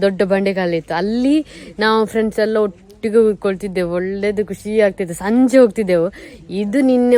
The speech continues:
ಒಂದು ಮಧ್ಯಾಹ್ನ ಆಗುವಾಗ, ಮಧ್ಯಾಹ್ನ ಅಂದ್ರೆ ಒಂದು ಹನ್ನೊಂದು ಗಂಟೆ ಆಗಿದೆ ಅಂತ. ಈ ಬಿಸಿಲು ಅಂದ್ರೆ ಬಿಸಿಲು, ಆ ಟೈಮಿಗೆ ಯಾರು ಸಹ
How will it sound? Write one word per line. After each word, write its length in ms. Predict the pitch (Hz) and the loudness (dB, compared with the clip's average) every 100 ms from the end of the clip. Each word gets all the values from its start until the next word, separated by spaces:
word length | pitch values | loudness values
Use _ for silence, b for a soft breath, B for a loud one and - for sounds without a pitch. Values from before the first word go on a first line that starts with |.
| 226 | 4
ಒಂದು 140 | 208 202 | 2 0
ಮಧ್ಯಾಹ್ನ 440 | 196 180 190 190 185 180 | 0 -2 -2 0 0 0
ಆಗುವಾಗ, 380 | 170 175 180 180 190 | -2 -2 -2 -2 -4
ಮಧ್ಯಾಹ್ನ 340 | 185 220 240 | -4 -2 0
ಅಂದ್ರೆ 160 | 240 262 254 | 0 0 0
ಒಂದು 120 | 233 | 0
ಹನ್ನೊಂದು 280 | 214 220 226 | -2 -2 -2
ಗಂಟೆ 180 | 226 220 208 | -2 -2 -2
ಆಗಿದೆ 200 | 185 170 | -2 -4
ಅಂತ. 100 | 165 170 | -4 -6
ಈ 20 | 160 190 | -6 -6
ಬಿಸಿಲು 440 | 196 - 311 311 302 | -6 0 2 2 2
ಅಂದ್ರೆ 160 | 294 254 | 0 -2
ಬಿಸಿಲು, 200 | 214 190 | 0 0
ಆ 20 | 220 254 | 2 2
ಟೈಮಿಗೆ 260 | 262 233 214 | 0 0 0
ಯಾರು 200 | 214 233 | 0 -2
ಸಹ 80 | 233 | 0